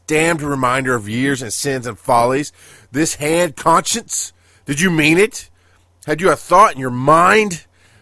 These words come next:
Tell me. It will be better for you if you do. Come, tell me about yourself. I hazard a guess now that you are, in secret, a very charitable man."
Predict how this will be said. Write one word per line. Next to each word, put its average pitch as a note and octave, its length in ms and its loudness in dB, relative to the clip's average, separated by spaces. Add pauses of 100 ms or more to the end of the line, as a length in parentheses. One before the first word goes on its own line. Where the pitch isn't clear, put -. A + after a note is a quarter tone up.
Tell A3+ 260 6
me. B2 300 -4 (440)
It - 100 0
will E3 100 4
be D3+ 80 4
better G3 420 2
for - 160 -10
you D3+ 220 0
if - 120 -4
you C#3 60 -12
do. A#2 440 -6 (340)
Come, D#3+ 160 0
tell A#3 180 4
me G#3+ 140 8
about D3+ 260 6
yourself. F#2 640 -10 (180)
I G3+ 120 4
hazard F3+ 360 4
a A#2 60 -4
guess A2+ 340 -4
now G2 380 -2 (220)
that B2 100 -4
you G3 240 2
are, C3+ 340 4
in A#2 140 -6
secret, A2 500 -4
a G#2+ 100 -8
very G#2 380 -2
charitable G2 540 -6
man." F2 300 -10